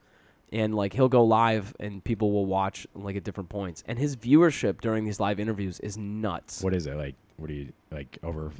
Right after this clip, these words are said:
Speaker 2: three hundred thousand?
Speaker 1: I mean, I'm not talking, like, Joe Rogan numbers,
Speaker 2: Right.
Speaker 1: like, who's out, out in an, in outer space.
Speaker 2: Right.
Speaker 1: But, he, you know, hundreds of thousands of people are watching this guy.
Speaker 2: Yeah.
Speaker 1: And it's, it's wild to see that, where you're like, "This is," and it's instant response. He'll ask a question. You'll see the comments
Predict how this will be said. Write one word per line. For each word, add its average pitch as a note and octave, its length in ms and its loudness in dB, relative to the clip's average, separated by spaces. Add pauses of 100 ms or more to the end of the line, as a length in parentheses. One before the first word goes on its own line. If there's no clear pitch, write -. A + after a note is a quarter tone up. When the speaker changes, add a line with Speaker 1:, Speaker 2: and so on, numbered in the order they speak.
Speaker 2:
three F#2 140 -4
hundred F2+ 220 -2
thousand? F2+ 260 -2
Speaker 1:
I D3+ 60 4
mean, E3+ 120 6
I'm F3+ 100 8
not G#3 140 6
talking, F3 240 6
like, B2+ 180 4
Joe B2+ 180 8
Rogan B2+ 320 6
numbers, D#3 460 4
Speaker 2:
Right. D3 100 -4
Speaker 1:
like, A2 180 2
who's A#2+ 420 2
out, B2 320 4
out A#2+ 280 0
in B2+ 120 -2
an, A#2+ 240 -2
in A#2 140 -4
outer G#2+ 240 -2
space. G#2 560 -4
Speaker 2:
Right. D2+ 240 -4 (140)
Speaker 1:
But, C#3+ 100 4
he, D#3 120 6 (120)
you A3 160 0
know, D3 180 6
hundreds F3+ 520 0
of D3+ 80 -4
thousands D3 300 6
of A2+ 40 -10
people D3+ 220 0
are F#2+ 80 2
watching G#2 300 2
this F2 100 -10
guy. - 160 -6
Speaker 2:
Yeah. C#2+ 220 -4 (540)
Speaker 1:
And C3 640 2 (120)
it's, - 240 2 (120)
it's C3 160 0
wild D3 500 4
to A2+ 80 -4
see D#3+ 220 0
that, F2+ 280 0
where A#2 140 2
you're B2 140 4
like, A2+ 260 2
"This - 180 -4
is," C3+ 160 -2 (120)
and C#3 100 0
it's C#3 220 0
instant D#3+ 400 0
response. A2 680 -2 (360)
He'll C#3 160 4
ask D3 320 2
a C#3+ 80 2
question. B2 640 2
You'll A#2 100 -2
see C#3 140 0
the B2+ 100 0
comments B2 600 -2